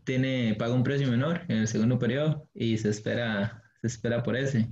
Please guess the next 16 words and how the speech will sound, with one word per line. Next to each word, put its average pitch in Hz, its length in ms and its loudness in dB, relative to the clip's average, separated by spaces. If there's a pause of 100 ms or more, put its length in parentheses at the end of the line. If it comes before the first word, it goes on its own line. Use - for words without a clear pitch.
(140)
Entonces, 110 580 -2
eh, 104 300 0
en 104 100 4
realidad, 104 320 2
digamos, 117 420 2
en 107 100 2
el 101 100 4
primer 104 320 2
periodo, 127 240 0
aunque 110 260 0
se - 160 -4
cobre 107 200 2
un 117 60 4
precio 123 220 2
muy 123 180 4
alto, 139 380 -2